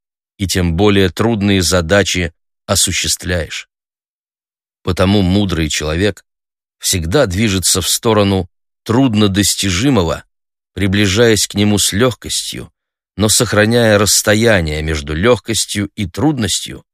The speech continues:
всегда оставаясь в области легкого. Потому он способен заканчивать любые дела,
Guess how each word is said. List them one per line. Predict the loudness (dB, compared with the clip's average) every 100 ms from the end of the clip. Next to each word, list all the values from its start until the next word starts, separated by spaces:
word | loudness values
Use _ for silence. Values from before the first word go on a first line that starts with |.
| _ _ _
всегда | -6 -4 0 2 2
оставаясь | 0 -2 0 0 2 4 2 -2
в | -2
области | -2 -2 -2 -4 -2
легкого. | -2 -2 -6 -20 -20 _ _ _ _ _ _ _ _ _
Потому | -6 -2 2 4 4 2 -2 _ _ _
он | 0 2
способен | 2 0 0 0 2 2 0
заканчивать | 0 0 2 2 2 -2 -4 -4
любые | -4 0 0 0
дела, | -2 -2 2 2 0